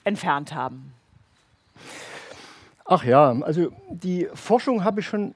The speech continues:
Speaker 2: ab und zu mal vermisst, das muss ich schon
Speaker 1: Mhm.
Speaker 2: sagen, weil das noch mal einfach auch ein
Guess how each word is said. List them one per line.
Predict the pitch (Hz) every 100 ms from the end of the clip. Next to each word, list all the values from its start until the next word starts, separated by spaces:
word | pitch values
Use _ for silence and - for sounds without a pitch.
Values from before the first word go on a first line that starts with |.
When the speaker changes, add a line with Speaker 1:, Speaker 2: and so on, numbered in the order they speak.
| _
Speaker 2:
ab | - -
und | 165
zu | -
mal | 151 143
vermisst, | 139 107 113 -
das | 135
muss | 156 156
ich | 151
schon | 156
Speaker 1:
Mhm. | 131
Speaker 2:
sagen, | 117 135 123
weil | 139
das | 151
noch | 156 151
mal | 165 160
einfach | - 160 165 165 -
auch | 151 156
ein | 160